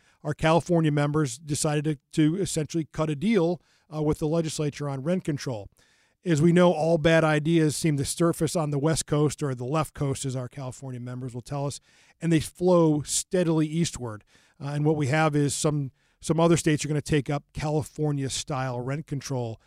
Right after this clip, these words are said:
And from a, an association that represents multifamily, we can't let that happen. So we're gonna put up a fight in California. If anything, we can help our California members get a better deal. But even more so,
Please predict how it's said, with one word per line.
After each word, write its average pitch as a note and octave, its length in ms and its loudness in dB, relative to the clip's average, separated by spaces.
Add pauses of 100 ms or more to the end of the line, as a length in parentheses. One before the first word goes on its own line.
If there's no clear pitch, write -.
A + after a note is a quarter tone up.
(260)
And C#3+ 100 -6
from D3+ 160 2
a, C#3+ 220 -2
an D#3 260 -6
association D#3+ 600 2
that D3 100 -6
represents D3 640 0
multifamily, C#3+ 1000 -2 (280)
we E3 100 4
can't D#3+ 240 0
let D#3 180 -2
that C3 140 -4
happen. C3+ 360 -6
So C#3+ 120 -6
we're C#3+ 200 0
gonna F3+ 120 2
put D#3 200 0
up C#3 160 -2
a - 20 -8
fight D3 300 -6
in C#3 100 -4
California. D3 720 -4 (320)
If C#3+ 160 -6
anything, F#3+ 300 4
we E3+ 100 4
can D3+ 120 -2
help D#3+ 240 0
our D#3+ 80 0
California D#3+ 580 -2
members D3 340 -2
get C3 140 -6
a B2 60 -8
better A#2+ 240 -8
deal. F#3 400 0 (320)
But D3 180 2
even D3+ 220 2
more F3+ 260 6
so, C#3 480 0